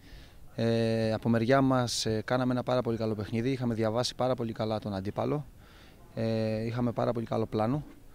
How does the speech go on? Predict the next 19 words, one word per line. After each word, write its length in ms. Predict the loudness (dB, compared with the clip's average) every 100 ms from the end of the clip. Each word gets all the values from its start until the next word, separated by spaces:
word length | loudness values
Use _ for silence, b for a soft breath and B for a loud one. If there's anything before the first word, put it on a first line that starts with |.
| B B B -4
Τα 120 | 0
παιδιά 280 | 2 2 4
ανταποκρίθηκαν 560 | 4 2 2 0 0
εκατό 260 | 0 0 -2
τοις 120 | -4
εκατό 460 | -4 -2 0 -2 -2 -12 B B
και 120 | -6
πέρα 180 | 2 4
από 160 | 4 2
το 680 | 2 4 4 2 0 0 -2
τακτικό 680 | -2 -4 -4 0 2 2 -2
και 140 | -6
το 140 | -4 0 0 0 0 -2 -4 -4 -6 -8 -16 B B 0
κομμάτι 260 | 4 4
της 120 | 4
φυσικής 240 | -2 -6 -2
κατάστασης 500 | -2 0 0 0 -4
που 100 | -2
βγάλαμε, 540 | 2 2 2 0 -2